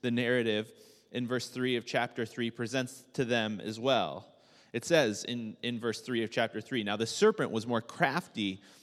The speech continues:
than any of the wild animals the Lord had made. He said to the woman, 'Did God really say you must not eat from the tree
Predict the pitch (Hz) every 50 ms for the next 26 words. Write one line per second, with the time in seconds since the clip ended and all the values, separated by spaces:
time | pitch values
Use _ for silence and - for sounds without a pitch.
0 | - - _ _ - 123 127 127 127 - 151 165 170 175 165 147 135 135 131 127
1 | 127 127 123 120 120 117 113 117 107 101 98 92 - - 104 104 104 104 101 98
2 | - 101 92 95 90 90 90 87 90 - - - _ _ _ _ _ _ _ _
3 | - 127 120 - 151 151 147 156 139 143 131 127 120 110 98 98 - 120 120 98
4 | - - 131 131 139 160 175 190 208 214 190 185 170 170 - - - - - 113
5 | 107 110 120 123 120 127 165 180 170 - - - - 110 98 101 113 131 147 170
6 | 175 175 156 151 101 123 113 107 117 143 - - 160 160 - - 117 135 135 -
7 | - 135 120 110 104 - - - 104 95 113 113 131 139